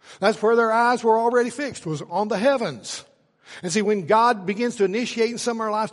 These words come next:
oftentimes He uses something where our eyes are already focused. The things that we are most interested in, that's where God often gets our attention.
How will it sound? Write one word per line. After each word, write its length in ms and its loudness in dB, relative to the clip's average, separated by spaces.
oftentimes 580 0
He 100 -12
uses 560 -6
something 360 -6
where 180 -4
our 240 -2
eyes 280 -2
are 120 -4
already 360 -2
focused. 500 -6
The 140 0
things 300 0
that 100 0
we 140 -2
are 60 2
most 300 0
interested 400 -6
in, 120 -6
that's 200 -6
where 160 -2
God 300 -4
often 280 -4
gets 200 -4
our 180 -2
attention. 560 -8